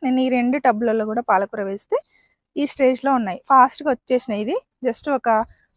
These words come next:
వన్ వీక్లో గ్రోత్ అనమాట. ఇంకా మట్టి చూసారా ఎంత ఉందో, ఇంకా కలుపుకోవాలి. ఇదంతా కలిపి ఇంకా వేరే కంటైనర్స్లో చాలా విత్తనాలు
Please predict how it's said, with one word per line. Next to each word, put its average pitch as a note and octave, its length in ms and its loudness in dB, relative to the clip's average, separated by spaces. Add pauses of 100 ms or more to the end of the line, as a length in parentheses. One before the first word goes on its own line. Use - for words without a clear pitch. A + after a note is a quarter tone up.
వన్ B3 260 2
వీక్లో C4+ 400 0
గ్రోత్ A3+ 300 -2
అనమాట. D#3+ 260 -12 (2500)
ఇంకా C4+ 200 0
మట్టి C#4 380 2
చూసారా D4+ 380 0 (100)
ఎంత C4 180 0
ఉందో, C4+ 240 0 (220)
ఇంకా B3+ 280 -4
కలుపుకోవాలి. B3+ 720 2
ఇదంతా B3 440 0
కలిపి B3+ 460 0 (520)
ఇంకా C4 200 0
వేరే A#3+ 240 2
కంటైనర్స్లో B3 640 -2
చాలా A3+ 380 2
విత్తనాలు A#3+ 420 -2